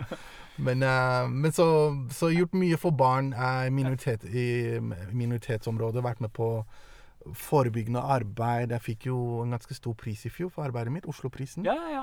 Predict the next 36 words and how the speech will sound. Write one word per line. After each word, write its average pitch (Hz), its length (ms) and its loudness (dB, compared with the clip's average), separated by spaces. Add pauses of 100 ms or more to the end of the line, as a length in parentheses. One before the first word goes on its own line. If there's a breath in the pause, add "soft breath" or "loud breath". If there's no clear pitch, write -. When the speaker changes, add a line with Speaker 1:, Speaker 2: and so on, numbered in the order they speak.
Speaker 2:
gratulerer. 196 460 -6
Speaker 1:
Jo, 135 140 -2
takk. 139 260 -4
Speaker 2:
Jeg 160 100 -12
tror 165 120 -10
jeg 120 60 -8
gratulerte 123 380 -10
deg 113 160 -12
da 113 140 -10
også. - 260 -12
Speaker 1:
Jo, 139 160 0
takk. - 420 -6
Så - 180 -6
gjorde 127 200 0
jeg 127 120 0
en, 127 100 -2
eh, 123 160 -2
spesialutgave 110 720 -2
til 117 120 -2
minne 107 140 0
om 104 100 0
Benjamin 101 460 -4
Hermansen, 107 580 -2
Speaker 2:
Ja. 123 120 0 (300 loud breath)
Speaker 1:
så - 320 -10
folk 101 260 -8
kan 101 520 -4
ikke 113 220 -8
glemme 98 320 -6
hva 101 400 -8 (500 soft breath)
som - 160 -10
skjedde 98 320 -6
med 98 140 -6
han. 127 260 -6
Han 117 140 -4
ble 104 340 -6